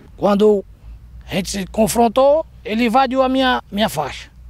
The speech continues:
Eu ainda tentei defender vindo pro acostamento, mas não teve jeito não.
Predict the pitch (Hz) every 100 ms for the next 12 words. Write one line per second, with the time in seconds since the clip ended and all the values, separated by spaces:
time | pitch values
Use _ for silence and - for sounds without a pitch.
0 | - - - 151 165 196 185 190 196 208
1 | 202 202 185 196 202 190 190 220 202 214
2 | 220 247 254 - - - - 202 190 226
3 | 247 220